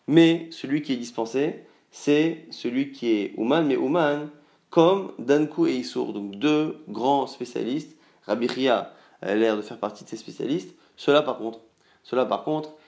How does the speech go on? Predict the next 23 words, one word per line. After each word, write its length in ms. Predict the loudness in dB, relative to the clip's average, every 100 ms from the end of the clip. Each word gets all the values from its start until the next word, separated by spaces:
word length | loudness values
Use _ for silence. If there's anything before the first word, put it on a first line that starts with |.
| _
ils 80 | -12
sont 140 | -10 -4
tellement 260 | -2 -2
professionnels 560 | -4 -10 -8 -6 -6 -4
qu'ils 320 | -4 -4 -6
seront, 360 | -10 -8 -8 -12 -20 _
quoi 120 | -12
qu'il 120 | -4
arrive, 160 | -2 -4
pas 80 | -2
tour. 240 | -2 0
On 100 | -2
a 60 | -2
vu, 100 | -2
par 180 | -6 -6
contre, 200 | -10 -12 _ _ _
que 100 | -4
même 240 | 2 2 2
si 140 | -2
on 20 |
n'est 100 | -4
pas 160 | -2 -2
tour, 260 | 0 0